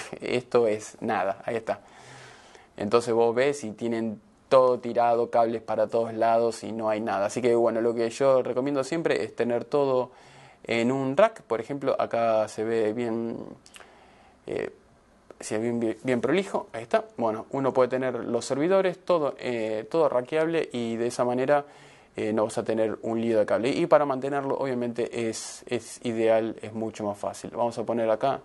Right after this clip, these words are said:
eh, rack network. Ahí está. Bueno, los racks son así como esto. Bueno, acá justo tenemos uno chiquitito. Ahí está.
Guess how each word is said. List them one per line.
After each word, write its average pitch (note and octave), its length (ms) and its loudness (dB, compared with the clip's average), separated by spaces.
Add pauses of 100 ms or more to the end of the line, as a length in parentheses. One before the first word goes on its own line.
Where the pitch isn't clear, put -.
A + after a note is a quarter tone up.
(680)
eh, G2+ 520 0 (220)
rack D3+ 340 2 (1120)
network. D3 600 0
Ahí A2 120 -4
está. D#3+ 340 0 (2000)
Bueno, A2 240 -2
los D3 160 2
racks D#3+ 240 2
son C3+ 480 0
así C#3+ 320 -2
como D3+ 240 0
esto. F3 300 0
Bueno, C3 220 2
acá C3 160 0
justo C3 380 -2
tenemos A#2+ 280 -4
uno A#2+ 320 0
chiquitito. E3 580 -4
Ahí A#2 120 -4
está. - 220 0